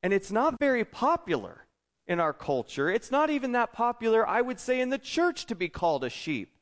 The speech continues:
But I think that we need to understand the difference of culturally being called a sheep and biblically being called one.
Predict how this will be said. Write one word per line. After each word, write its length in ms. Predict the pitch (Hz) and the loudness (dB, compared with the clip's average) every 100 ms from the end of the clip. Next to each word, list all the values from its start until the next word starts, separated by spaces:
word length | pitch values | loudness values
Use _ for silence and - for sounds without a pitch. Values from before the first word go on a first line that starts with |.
| _ _ _ _ _ _ _ _ _ _ _ _ _ _ _ _ - | _ _ _ _ _ _ _ _ _ _ _ _ _ _ _ _ -4
But 120 | 175 | 0
I 80 | 185 | 0
think 180 | 226 226 | 0 0
that 120 | 208 | -2
we 100 | 196 | 0
need 140 | 196 | -2
to 80 | 180 | 0
understand 440 | 175 165 - 180 165 | 0 -2 -4 -2 -2
the 60 | |
difference 480 | 139 175 - 165 139 | -2 -2 -2 -4 -4
of 140 | 135 | -8
culturally 720 | - - 202 202 - 127 98 95 | -6 -2 -2 -2 -8 -6 -6 -8
being 220 | 127 113 | -8 -10
called 260 | - 117 107 | -4 -4 -4
a 60 | |
sheep 380 | 104 - 110 110 - | -6 -10 -12 -14 -12
and 240 | 127 107 | -10 -8
biblically 420 | - 127 127 - 104 | -4 -4 -6 -10 -12
being 220 | 104 101 | -12 -14
called 340 | - 107 101 | -8 -4 -4
one. 300 | 101 95 95 | -6 -10 -10